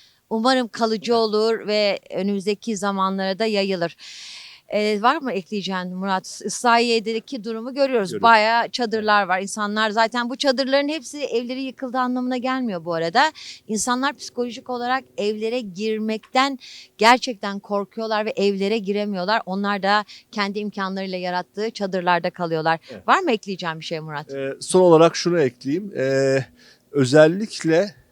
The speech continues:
Speaker 2: her belediyeden, Türkiye dört tarafındaki belediyelerden, yani İstanbul, Ankara, İzmir, Trabzon,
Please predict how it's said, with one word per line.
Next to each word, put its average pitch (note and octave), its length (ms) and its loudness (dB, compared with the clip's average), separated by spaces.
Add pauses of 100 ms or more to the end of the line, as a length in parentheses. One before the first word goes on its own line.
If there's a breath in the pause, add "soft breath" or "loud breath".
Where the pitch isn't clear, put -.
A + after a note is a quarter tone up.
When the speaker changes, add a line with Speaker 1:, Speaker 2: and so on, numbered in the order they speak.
(300)
Speaker 2:
her G#3 560 6
belediyeden, C#3 720 4 (640 soft breath)
Türkiye E3+ 260 0
dört F3+ 120 -4
tarafındaki E3 320 0
belediyelerden, B2 440 4
yani B2 240 0
İstanbul, C3+ 460 -4
Ankara, C#3 360 0
İzmir, C3+ 340 -4
Trabzon, C3 580 0